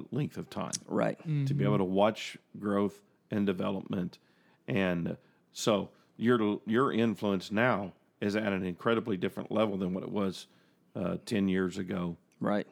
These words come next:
Speaker 1: Uh, to, to be able to take that takes time. So let us encourage our, our ministers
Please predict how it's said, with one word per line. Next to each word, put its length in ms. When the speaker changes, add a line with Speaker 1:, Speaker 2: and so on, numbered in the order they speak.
Speaker 1:
Uh, 380
to, 120
to 180
be 380
able 300
to 200
take 380
that 300
takes 360
time. 680
So 160
let 200
us 160
encourage 680
our, 300
our 200
ministers 600